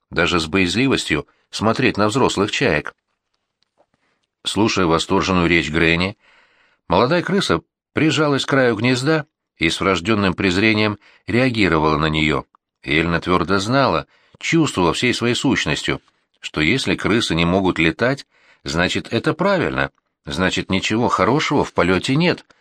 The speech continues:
одна только глупость. Тем не менее, и любопытство не давало покоя. Как это так? Взять и полететь? Наступила пора, и взрослые чайки стали учить своих повзрослевших птенцов искусству полёта.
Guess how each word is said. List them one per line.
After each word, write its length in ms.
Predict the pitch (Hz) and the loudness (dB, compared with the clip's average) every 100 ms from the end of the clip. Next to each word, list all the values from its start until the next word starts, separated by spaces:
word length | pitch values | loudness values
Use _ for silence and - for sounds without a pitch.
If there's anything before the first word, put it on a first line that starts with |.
| _ _ _ - | _ _ _ -2
одна 280 | 76 101 | 2 2
только 280 | - 110 156 | 2 0 0
глупость. 560 | 147 190 - 76 - - _ _ _ - | 0 0 0 -4 -4 -12 _ _ _ -4
Тем 220 | 82 85 | -2 0
не 100 | 85 | 0
менее, 500 | 82 85 92 107 117 _ _ _ - | 2 0 0 -2 -4 _ _ _ -2
и 120 | 92 | 2
любопытство 720 | 110 120 123 190 - 85 71 - | 2 2 0 -2 0 -2 -2 -2
не 140 | 127 | -2
давало 320 | 131 143 165 | 0 0 0
покоя. 480 | 160 196 - 82 71 _ _ _ _ _ | 0 -2 2 0 0 _ _ _ _ _
Как 240 | - 101 | -2 -2
это 180 | - 147 | 0 -2
так? 340 | 139 80 - _ _ - | 2 0 0 _ _ -14
Взять 480 | 76 78 117 139 80 | -6 0 2 2 -4
и 40 | |
полететь? 720 | - 78 78 - 107 131 - _ _ _ _ _ _ _ _ _ _ 101 | 0 0 0 0 -2 -2 -6 _ _ _ _ _ _ _ _ _ _ -4
Наступила 440 | - 160 214 202 | 0 0 2 2
пора, 440 | - 110 90 82 - _ _ | 4 4 4 0 -6 _ _
и 200 | - 80 | 0 0
взрослые 460 | 76 92 92 90 87 | 2 2 2 2 0
чайки 500 | - 127 113 73 - _ _ - | 2 0 0 -4 -6 _ _ -14
стали 260 | - 151 151 | -2 2 2
учить 260 | - 139 | 2 -2
своих 300 | - 131 - | 2 0 2
повзрослевших 720 | 117 101 110 123 113 - 110 | 0 2 2 2 0 2 -2
птенцов 480 | - 123 - 170 - - - - | 0 0 0 -2 -2 -20 -20 -4
искусству 520 | 131 - 180 - 160 | -2 0 -2 2 0
полёта. 480 | 165 151 85 - | 2 2 2 0